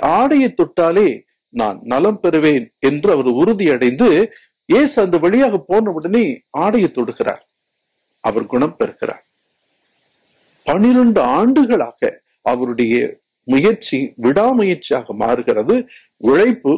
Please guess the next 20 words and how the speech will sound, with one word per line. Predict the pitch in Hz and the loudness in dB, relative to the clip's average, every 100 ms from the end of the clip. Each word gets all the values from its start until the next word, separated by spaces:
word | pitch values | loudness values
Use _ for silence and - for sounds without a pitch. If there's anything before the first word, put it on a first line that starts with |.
| - | -4
கடின | - 165 233 269 | -4 0 2 2
உழைப்பாக | 175 123 123 - 117 - 214 - _ _ | 0 0 -2 -2 -4 -4 -8 -8 _ _
மாறுகிறது. | 107 117 131 143 123 117 113 113 107 _ _ _ _ _ _ _ _ _ | -6 -4 -2 -4 -4 -2 -2 -2 -4 _ _ _ _ _ _ _ _ _
அவருடைய | - 127 123 117 117 | -6 -4 -2 0 0
நம்பிக்கை, | 117 120 160 202 233 - 107 98 _ _ _ _ _ | 0 0 0 0 0 -2 -4 -4 _ _ _ _ _
அவருடைய | 123 117 110 113 131 | -4 -2 0 0 2
எண்ணம் | 185 233 - | 2 0 2
போல | 214 220 117 | 2 2 0
அவர் | 123 113 | -2 -2
நலமடைந்தார். | 110 120 151 123 113 107 - - _ _ _ _ _ _ | -2 -2 -2 -2 -4 -4 -8 -8 _ _ _ _ _ _
எல்லோருக்கும் | - 131 151 185 226 214 - 185 113 _ _ | -6 0 2 4 2 0 -2 -4 -4 _ _
ஆச்சரியம். | 120 107 - 113 - - - _ _ _ - | -8 -8 -6 -6 -4 -8 -10 _ _ _ -2
பொதுவாக | 170 233 233 - | 2 2 2 0
சொல்வார்கள், | 180 175 160 151 160 | 2 2 2 2 2
"If | 160 185 - | 2 0 0
not | 202 233 226 | -2 -2 0
I, | 175 190 | 0 0
then | 165 185 156 - | 0 -2 -4 -2
who? | 220 151 - _ _ _ _ _ _ _ - | 0 0 -4 _ _ _ _ _ _ _ -2
If | 170 | -2